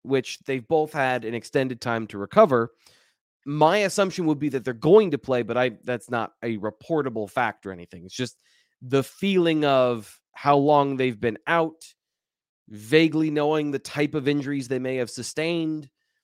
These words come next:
you know, the, the timelines, everything. It, it, it, it matches up pretty well for Penn State to have what could be most of their starting line offensive, uh, offensive line back. Of course, uh, Landon Tengwall done for the season,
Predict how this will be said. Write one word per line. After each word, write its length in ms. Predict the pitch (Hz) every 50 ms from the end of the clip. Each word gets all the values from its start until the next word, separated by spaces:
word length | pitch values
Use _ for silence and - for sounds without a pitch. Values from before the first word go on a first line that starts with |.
| _ _ _ _ _ _ _ _ _ - 120 95 82 95
you 140 | 127 143 143
know, 160 | 135 127 120
the, 140 | 110 117 127
the 180 | 117 117 127 113
timelines, 580 | - - 147 151 156 143 143 135 139 139 120
everything. 300 | 135 127 131 131 131 135
It, 160 | 123 127 156 -
it, 140 | 151 196 156 - _ _ _ _
it, 140 | - 185 143 - _ _ _ _ _ _ _ _ _ _
it 100 | - 143 143
matches 420 | 151 185 190 214 180 196 185 156
up 140 | 175 - -
pretty 220 | - 175 156 151
well 200 | 135 135 135 127
for 140 | 123 127 110
Penn 180 | 113 131 127 120
State 180 | - 127 113
to 80 | - 113
have 320 | 120 120 113 107 101 - _ _ _ _ _ _ _ _ _ _ _ _
what 260 | 123 135 135 - -
could 220 | - 180 170 147
be 380 | 127 147 143 139 131 127 123 - _ _ _ _ _
most 500 | 110 117 127 139 147 151 151 143 - -
of 100 | 147 123
their 100 | 123 117
starting 360 | - - 127 120 113 113 113
line 160 | 110 110 104
offensive, 520 | 101 98 98 98 - 101 95 90 101 95 90 92 -
uh, 220 | - 117 110 101 104
offensive 340 | 117 - - 104 92 - 101
line 180 | 104 95 90
back. 220 | 85 87 92 92 101
Of 80 | -
course, 280 | - - 139 131 - - - _ - - _ _ _ -
uh, 140 | 120 113
Landon 260 | 90 - 147 147 135 123
Tengwall 340 | 156 156 147 151 143 135
done 200 | - 147 147 143
for 100 | 131 -
the 80 | 123 120
season, 420 | - - 165 156 135 156 151 147